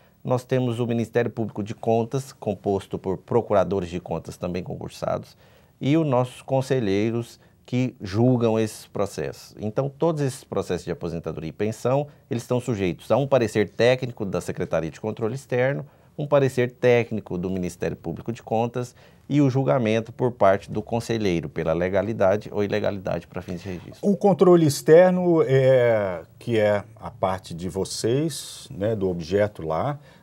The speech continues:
Speaker 2: da aposentadoria, como é que esse processo chega até o Tribunal de Contas dos Municípios? É, as informações, elas aparecem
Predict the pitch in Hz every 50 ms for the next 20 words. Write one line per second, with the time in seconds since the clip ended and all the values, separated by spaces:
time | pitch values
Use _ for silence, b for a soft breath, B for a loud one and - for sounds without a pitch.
0 | b _ 95 92 92 92 - 98 92 87 95 87 - 92 87 92 110 135 160 170
1 | 170 - 170 170 202 196 - 180 165 160 143 - 147 139 - 131 127 117 - -
2 | 139 147 143 - 139 - - - 135 143 143 143 131 - - 135 143 139 - 143
3 | 131 127 120 117 110 104 101 101 - - 104 95 - 98 87 82 95 87 90 98
4 | 92 90 85 - - - 80 69 - 71 69 - B B B B B B B B
5 | - 135 151 135 - 139 139 143 135 156 208 190 - 175 147 135 127 110 - -
6 | 147 151 160 143 147 143 139 135 117 135 - - 120 107 120 143 151 151 147 -
7 | 156 147 139 -